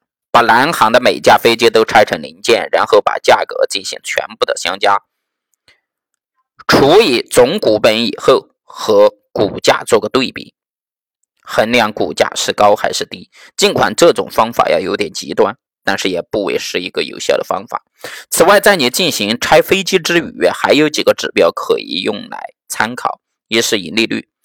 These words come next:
通常情况下，蓝筹股都要低于十倍，周期性股票低于五倍的情况下，存在着安全边际。二是每股净资产，这是一个最为稳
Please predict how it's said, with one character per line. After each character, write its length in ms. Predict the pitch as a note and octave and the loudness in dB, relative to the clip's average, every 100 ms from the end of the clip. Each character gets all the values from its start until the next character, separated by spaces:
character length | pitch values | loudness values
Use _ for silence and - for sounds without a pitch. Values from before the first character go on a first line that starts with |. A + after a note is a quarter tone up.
| - - - | -20 -20 -4
通 220 | A3 C#4 | 0 2
常 160 | D#3+ B2 | 0 0
情 180 | B2 | 0
况 160 | B2+ C#3+ | 2 2
下， 180 | B2+ G#2+ | 2 0
蓝 260 | G2 A#2 F#3 | 0 -4 -2
筹 220 | - C3 | 0 0
股 240 | - - | -2 -12
都 240 | - A2 B2+ | -2 0 4
要 280 | C3+ - - _ _ _ | 4 2 -6 _ _ _
低 120 | - A#2 | -2 -2
于 140 | D2 | -2
十 420 | - - - - | -4 -6 -6 -2
倍， 180 | G#2 D3 - _ _ _ _ _ | 2 2 -2 _ _ _ _ _
周 240 | A#2+ C#3 | 0 0
期 160 | D3 - | -2 -4
性 200 | - A#2+ | -4 -6
股 180 | - - | -10 -4
票 240 | - G2 - | -2 0 -2
低 120 | A#2 | -6
于 120 | G#2 G#2+ | -4 -4
五 400 | G#2 E2+ - - | -4 -10 -14 -2
倍 140 | E3 E3+ | 0 2
的 100 | - | 0
情 180 | - | -4
况 160 | D2 - | -8 -6
下， 120 | - - _ | -6 -8 _
存 280 | - F2 - | -6 -6 -4
在 140 | F#2+ | -6
着 80 | - - | -4 -8
安 140 | G2+ | -8
全 180 | - - | -8 -12
边 160 | - | -14
际。 160 | - - _ _ _ - - - | -16 -20 _ _ _ -20 -20 0
二 120 | - | 2
是 140 | - F3 | 4 2
每 340 | B2 G#2 C#3+ | 2 2 2
股 220 | - G2 | 0 -2
净 240 | F#2 G3+ G3+ | -2 -2 -2
资 140 | - | -2
产， 300 | C#3 - - _ _ | -2 -4 -10 _ _
这 140 | - A2+ | -2 0
是 140 | F#2+ | -2
一 80 | F#2+ | 0
个 120 | G2+ | 0
最 140 | - | 0
为 180 | G#2 D2+ | -2 -2
稳 420 | C2+ B1 A#1 A#2 | -2 -2 -2 -4